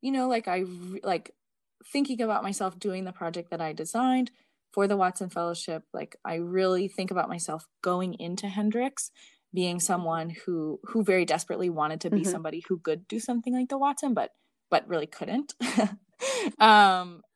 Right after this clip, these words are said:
Speaker 1: and, and, you know, thinking
Speaker 2: <laughs>
Speaker 1: about all of the work that I have done and the people who have helped me do that,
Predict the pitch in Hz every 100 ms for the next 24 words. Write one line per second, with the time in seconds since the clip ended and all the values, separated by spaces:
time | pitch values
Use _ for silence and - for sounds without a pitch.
0 | _ - - 254 269 - - 311 320 320
1 | 330 330 302 294 277 208 - _ - 208
2 | 208 233 208 202 190 190 170 170 185 165
3 | 170 175 170 - - 208 226 220 196 -
4 | 220 220 220 185 180 - 180 - 202 190
5 | 190 185 180 180